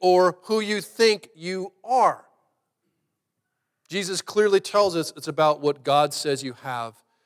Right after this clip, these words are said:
and who God says you are. And you are to depend upon him. For what? You depend on him for even desire. "I don't desire this." Better pray.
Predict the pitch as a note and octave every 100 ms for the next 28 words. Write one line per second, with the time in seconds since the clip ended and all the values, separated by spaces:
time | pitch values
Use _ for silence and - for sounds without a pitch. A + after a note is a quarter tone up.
0 | _ _ _ C3 B2+ C3+ A#2+ A#2+ A#2+ A#2
1 | A2+ _ - - A#2+ A2 G2+ - _ A#2
2 | G#2+ G#2 _ _ A2+ G2 F#2+ _ _ _
3 | _ _ _ _ _ _ - A#2 A#2 A2+
4 | A2 - A#2 _ B2+ A2+ _ A2+ G#2+ A2+
5 | G2+ _ C#3+ E3+ F#3+ A2 _ C3+ B2 -
6 | D3+ D3+ C#3+ D#3 D#3 - D3+ E3 E3+ E3
7 | F3+ D#3 G3+ A3 E3+ B2+ D3+ G#3 A#3+ B3
8 | A3+ D4 D4 F#3+ E3 - - D#3+ E3 A3+
9 | A3+ F#3